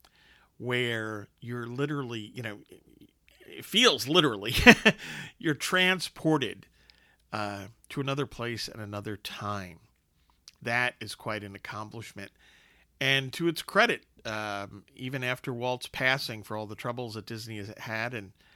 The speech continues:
on and off, where it's had great success at various times and some problems the other times,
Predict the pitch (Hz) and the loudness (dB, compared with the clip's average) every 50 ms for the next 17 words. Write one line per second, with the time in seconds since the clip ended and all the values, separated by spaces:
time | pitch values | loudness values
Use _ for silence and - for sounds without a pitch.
0 | _ _ _ _ _ 117 120 123 120 117 110 113 123 139 151 - - 113 101 101 | _ _ _ _ _ 2 2 4 2 2 0 2 4 4 2 2 -2 -6 -8 -6
1 | 92 - - 107 101 104 107 - - 120 120 117 - 120 - - - 127 117 117 | -6 -6 -6 -6 -8 -10 -10 -8 -6 -6 -6 -6 -8 -8 -8 -6 -6 -4 -6 -6
2 | - 117 107 - 117 117 117 117 110 - - 117 117 117 120 120 110 - 90 90 | -6 -8 -8 -8 -6 -6 -4 -6 -6 -8 -6 -6 -4 -4 -6 -6 -8 -12 -14 -14
3 | - - 92 95 - _ _ - - 120 123 120 123 120 117 117 - 117 110 113 | -14 -14 -16 -16 -20 _ _ -6 -4 -2 -2 -4 -4 -8 -12 -12 -12 -10 -10 -10
4 | 117 120 117 123 113 - | -10 -10 -10 -12 -12 -12